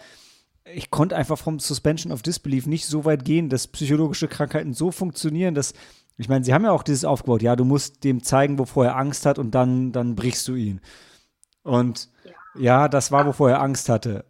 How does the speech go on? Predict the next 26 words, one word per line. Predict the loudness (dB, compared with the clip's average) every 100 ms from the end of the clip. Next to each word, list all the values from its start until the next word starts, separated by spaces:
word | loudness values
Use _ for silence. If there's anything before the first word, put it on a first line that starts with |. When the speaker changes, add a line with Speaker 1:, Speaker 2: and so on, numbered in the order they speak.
| _
Speaker 1:
Aber | -4 -2 -2 -6 _ _
ich | -8 -8 -10
Speaker 2:
Die | -18 -4
wollten | -4 -2 -2
halt | -2
Speaker 1:
hab |
Speaker 2:
nicht | -4 -4
realistisch | -4 -4 -8 -10 -14 -14
sein. | -12 -12 -14 -16
Also, | -16 -12 -14 -14
also | -14 -10 -10 -12
es, | -16 -20 -18
die, | -16 -14 -14
so | -12 -8
sehe | -6
ich | -6 -8 -10
das. | -12 -12
Also | -16
sie | -6
wollten | -6 -6 -10 _
nicht | -14 -14 -16
explizit | -18 -16 -14 -14 -12 -10
jetzt | -12 -14 -20 -20
wirklich, | -18 -16 -18 _ _ _ _ _ _ _ _ _ _ _ _
ja, | -10 -8
Geisteskrankheiten | 0 0 0 -8 -14 -14 -12 -8 -8 -8 -10